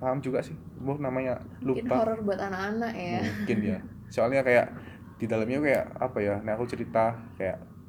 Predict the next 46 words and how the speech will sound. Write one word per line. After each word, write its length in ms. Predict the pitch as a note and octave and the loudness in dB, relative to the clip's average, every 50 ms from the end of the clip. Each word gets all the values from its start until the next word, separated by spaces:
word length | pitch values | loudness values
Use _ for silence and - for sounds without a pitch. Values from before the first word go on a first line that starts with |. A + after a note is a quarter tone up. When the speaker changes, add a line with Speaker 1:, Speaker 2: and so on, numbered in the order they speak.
| - - - - - - - | -18 -20 -20 -20 -20 -18 -10
Speaker 1:
vibes-nya 400 | - - B2+ A#2+ B2 - - C3 | -4 0 0 0 0 -2 -2 -2
tuh 160 | C3 C3+ D3 C#3+ | -2 0 2 2
kayak 240 | C3 A#2+ G#2 A2+ | 4 4 2 2
kita 240 | A#2+ B2+ B2 C3 B2 | -2 0 4 4 4
serasa 320 | B2+ B2+ B2+ B2 A#2 - B2+ | 4 4 2 0 0 0 -2
terbang 320 | - - - - A2 G#2+ | -4 -4 -8 -6 -6 -4
di 100 | G#2 G#2 F#2+ | -2 -2 -4
udara 400 | G#2 G2+ G2 F#2+ F#2+ G2 G#2 G2+ G2+ G2+ | -4 -4 -6 -6 -4 -2 -2 -2 -2 -4
gitu 160 | F#2+ - G2+ | -4 -4 -4
loh. 80 | G2 G2 | -4 -4
Speaker 2:
Hmm. 400 | G3 G3 G#2 G2+ G#2 G#2+ G#2 G2+ | -6 -6 -6 -6 -6 -4 -4 -4
Speaker 1:
Cuma 160 | G#2 G2 - | -4 -6 -6
gitu 240 | G2 G2+ G2+ G#2 G#2 | -8 -8 -8 -4 -4
doang 160 | G#2+ G#2 G#2 | -4 -4 -4
sih. 160 | G2+ - B2 A#2+ - - - - - - - - - - | -6 -8 -8 -10 -10 -16 -20 -20 -20 -20 -18 -20 -18 -12
Sampai 240 | - G#2 G#2 F2+ G2 | -8 -6 -4 -4 -2
di 320 | - A2+ G#2 G#2 G2+ F#2+ | -2 -2 -2 -2 -2 -4
main-main, 720 | G#2 - G#2 A#2 A#2+ A#2 A2+ A2+ A#2 A2+ A#2 A#2 A2+ A2+ A2 | -4 -4 -2 -2 0 0 -2 -2 0 0 0 0 0 0 0
apa, 320 | G2+ - - D3 D3 D3 | 0 2 4 4 4 4
kursi 320 | - C3 C3 - - B2+ A2+ | 2 -4 -4 -4 -4 -4 -2
gitu 80 | G#2+ | -2
loh, 160 | G2+ F#2+ - | -4 -4 -6
guys. 320 | - F#2+ F#2 - - - - - - - - - - - - | -8 -12 -12 -12 -14 -18 -18 -20 -20 -20 -20 -18 -18 -16 -14
Speaker 2:
Kayak 240 | - - - - A3 | -12 -12 -10 -8 -6
model 240 | G#3 G3+ G3+ G3+ G3+ G3+ | -4 -2 -2 -2 -2 -4
three 240 | - A3+ G#3+ G3 F#3 | -6 -8 -6 -6 -6
D 320 | F#3 G#3 G3 G#3 G#3 G#3 | -6 -8 -6 -6 -8 -8
gitu 80 | - - - | -10 -12 -14
kan. 100 | - F#3 - - - - - | -12 -12 -12 -12 -8 -6 -4
Speaker 1:
Hmm, 240 | C#3+ C#3+ C#3+ C3+ C3 | -2 -2 -2 -2 -2
three 160 | C3+ B2+ C3 | -4 -6 -6
D, 160 | C3 - C#3 | -2 -2 -2
tapi 160 | C#3 C#3 D3 D3+ D3 | 0 0 0 0 0
kita 240 | D3 - D3+ C#3+ C#3 | 2 2 2 2 4
nggak 160 | B2 A2 G#2+ | 2 0 0
Speaker 2:
Hmm. 20 | A#2 | -2
Speaker 1:
pakai 60 | A2 G#2 | -2 -4
kacamata 480 | G#2+ - - A#2 A#2 A2+ G#2+ - F#2 F2+ | -4 -4 -4 -4 -2 -4 -4 -6 -8 -10
sih, 160 | - - - - | -12 -16 -16 -14
kayak 240 | - G2 F2+ G2+ G2 | -14 -12 -12 -10 -10
gitu 40 | G2+ F#2 - | -12 -10 -6
doang 160 | G#2 G2 G2+ G2 | -6 -6 -4 -6
Speaker 2:
Oh, 20 | |
Speaker 1:
bedanya. 380 | G2 G2 - F#2 F2+ G2 - - | -6 -6 -6 -6 -6 -6 -6 -6
Speaker 2:
iya, 340 | - F#2+ F#2 - F3 F#3 | -6 -8 -8 -8 -8 -10
iya. 80 | F#3+ | -10